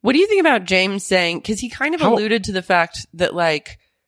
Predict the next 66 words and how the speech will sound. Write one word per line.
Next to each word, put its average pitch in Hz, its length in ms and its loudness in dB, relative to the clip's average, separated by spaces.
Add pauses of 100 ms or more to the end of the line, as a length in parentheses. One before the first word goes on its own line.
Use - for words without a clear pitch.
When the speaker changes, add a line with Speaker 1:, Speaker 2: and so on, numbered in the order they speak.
(580)
Speaker 1:
he 202 220 -2
was 185 160 0
like, 170 160 2
"Well, 160 160 0
if 151 80 -4
I'd 160 320 2
been, 165 180 -6
like, 147 200 -10
a 175 60 -10
D 196 260 -6
J 170 420 0
and 170 80 -8
had 156 220 -8
my 151 140 -6
shit - 360 -8
going 202 340 -6
on, 190 360 -4
like, 147 160 -2
making 165 260 -6
a 151 60 -4
lot 143 100 -2
of 151 60 -6
money, 208 500 -2
like, 151 180 2
Speaker 2:
<laughs> - 0 -
Speaker 1:
Lala 151 380 2
and 147 80 0
I 135 140 0
would 139 100 -6
have 135 100 -8
ended 139 200 -4
up 196 160 0
together, 196 520 2
but, 175 140 -4
like, 139 340 -6
she - 380 -10
then 139 240 0
found 143 340 -4
this 170 160 -6
guy 160 440 0
and, 143 240 -6
like, 131 240 -10
he's 175 300 -10
making 165 280 -6
money." 156 160 -6
Speaker 2:
He's 110 100 -2
a 107 40 2
Speaker 1:
so - 80 0
Speaker 2:
billionaire. 98 680 2
Speaker 1:
Yeah, 165 220 2
that, 170 260 -2
so 180 120 -4
that's, 170 240 0
like, 151 160 -4
why 143 340 2
she's 139 340 -10
with 127 200 -8
him. - 200 -10
Speaker 2:
Yeah. 85 260 0
Speaker 1:
Which 247 200 -2
I 302 120 2
don't 285 360 -6
necessarily 156 680 0
disagree 139 600 -4
with 165 200 0
that. 240 420 0